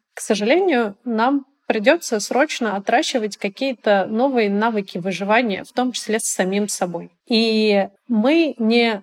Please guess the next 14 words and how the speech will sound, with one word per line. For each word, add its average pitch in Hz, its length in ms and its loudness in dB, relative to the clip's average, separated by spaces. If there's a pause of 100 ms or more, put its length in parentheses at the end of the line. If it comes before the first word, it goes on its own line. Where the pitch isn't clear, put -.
(120)
херувимы, 240 760 2
не 214 180 0
серафимы, 208 840 0
не 202 200 2
ангелы, 220 540 2
не 190 140 0
архангелы. 196 1040 0
Тебе, 220 520 2
мой 202 280 -2
маленький 190 400 -4
слушка, 190 500 -4
виднее, 190 720 0 (120)
да, 202 140 2
наверное, 185 640 -4